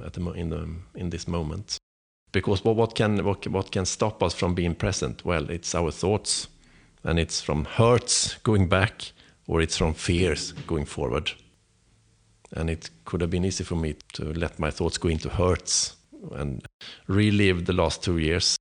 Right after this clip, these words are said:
over and over again. And I, it could also be easy for me to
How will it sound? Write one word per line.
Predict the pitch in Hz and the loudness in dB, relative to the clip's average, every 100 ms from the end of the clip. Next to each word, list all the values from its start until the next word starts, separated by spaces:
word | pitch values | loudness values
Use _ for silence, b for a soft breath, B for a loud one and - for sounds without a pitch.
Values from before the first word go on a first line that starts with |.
| - - | -6 -2
over | 92 85 | 0 2
and | 82 | 2
over | 82 82 | 2 0
again. | 78 85 98 - B B - | 0 2 0 -2 B B -4
And | 67 | 0
I, | 78 82 - | 0 0 -4
it | - | -8
could | - 92 | 0 4
also | 101 101 95 | 4 4 2
be | 95 90 85 | 2 4 4
easy | 82 85 85 | 2 2 0
for | - 85 | -2 0
me | 80 | 0
to | - - 76 | 0 -2 -2